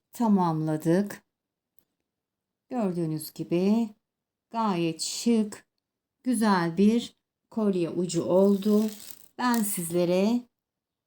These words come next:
farklı bir rengini daha çalıştım. İstediğiniz renk kombinlerini uygulayabileceğiniz gayet kolay ve güzel bir iş oldu arkadaşlar. Bugünkü işimizi de tamamladık.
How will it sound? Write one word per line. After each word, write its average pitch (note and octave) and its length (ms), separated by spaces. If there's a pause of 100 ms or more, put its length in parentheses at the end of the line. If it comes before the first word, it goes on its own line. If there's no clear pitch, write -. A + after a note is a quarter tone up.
(680)
farklı F#3+ 440
bir E3 220
rengini D#3 500
daha D#3 260
çalıştım. G3+ 920 (1900)
İstediğiniz F3+ 960
renk B3 280
kombinlerini E3 800
uygulayabileceğiniz F#3+ 1500 (360)
gayet A3 460
kolay G3+ 480
ve A3+ 420 (300)
güzel F#3+ 460
bir B3+ 320
iş - 240
oldu E3 300
arkadaşlar. F3 920 (340)
Bugünkü G#3 460
işimizi G3+ 540
de D#3 160
tamamladık. A3 880